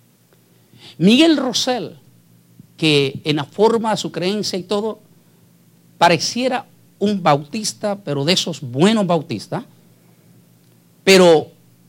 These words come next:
también un bautista se sorprendería al ver a Miguel, que es un hombre que Dios lo está usando y por aquello del misterio que solo Dios puede explicar, Dios lo lleva en su iglesia a desarrollar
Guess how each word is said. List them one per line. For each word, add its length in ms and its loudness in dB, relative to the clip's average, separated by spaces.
también 520 2
un 140 -2
bautista 540 -6
se 140 -6
sorprendería 840 -4
al 160 -6
ver 140 2
a 40 -4
Miguel, 400 -2
que 160 2
es 180 0
un 120 0
hombre 340 -2
que 140 -6
Dios 420 -4
lo 60 -10
está 160 -6
usando 380 -8
y 60 -10
por 160 -8
aquello 340 -2
del 180 -6
misterio 360 -6
que 80 -12
solo 180 -6
Dios 140 -6
puede 160 -8
explicar, 420 -6
Dios 180 0
lo 120 -2
lleva 280 -4
en 80 -8
su 120 -8
iglesia 480 -10
a 180 2
desarrollar 720 -6